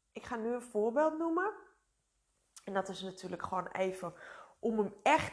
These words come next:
in je gezicht te duwen, hè? Dus ik ga hem nu eventjes een beetje, nou ja,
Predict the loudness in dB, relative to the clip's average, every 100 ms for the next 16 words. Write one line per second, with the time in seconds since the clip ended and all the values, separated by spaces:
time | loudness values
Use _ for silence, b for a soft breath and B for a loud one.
0 | -8 0 4 6 4 2 -2 -4 2 2
1 | 2 -2 -2 2 4 6 6 6 4 -4
2 | -8 -8 -4 -4 -2 -4 -6 -10 -10 -8
3 | -6 -8 -8 -12 -10 -6 -6